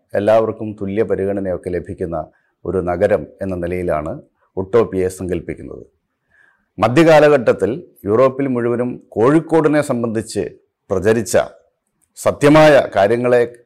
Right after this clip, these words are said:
കാര്യങ്ങളിൽ നിന്നാണ് ഈ ഉട്ടോപ്യ എന്ന സങ്കല്പം തോമസ് മൂർ രൂപപ്പെടുത്തിയത് എന്ന്, ആ, ചരിത്രകാരന്മാർ വാദിക്കുന്നുണ്ട്. ഉട്ടോപ്യ കോഴിക്കോടായിരുന്നു എന്നത് വളരെ സന്തോഷകരമായ കാര്യമാണ്.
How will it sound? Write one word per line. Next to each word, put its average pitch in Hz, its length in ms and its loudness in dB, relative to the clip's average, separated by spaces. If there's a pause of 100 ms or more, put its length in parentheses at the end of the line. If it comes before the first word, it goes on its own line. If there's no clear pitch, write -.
(100)
കാര്യങ്ങളിൽ 117 460 0
നിന്നാണ് 98 540 -4 (140)
ഈ 98 60 -6
ഉട്ടോപ്യ 117 480 -2
എന്ന 113 120 -6
സങ്കല്പം 104 480 -8
തോമസ് 101 320 -4
മൂർ 98 140 -6
രൂപപ്പെടുത്തിയത് 98 880 -4 (380)
എന്ന്, 92 380 -4 (440)
ആ, 85 160 2
ചരിത്രകാരന്മാർ 90 760 -2
വാദിക്കുന്നുണ്ട്. 78 680 -6 (960)
ഉട്ടോപ്യ 110 640 0 (960)
കോഴിക്കോടായിരുന്നു 117 1000 2 (100)
എന്നത് 92 320 -4 (1040)
വളരെ 98 220 0
സന്തോഷകരമായ 104 880 0 (340)
കാര്യമാണ്. 82 400 -4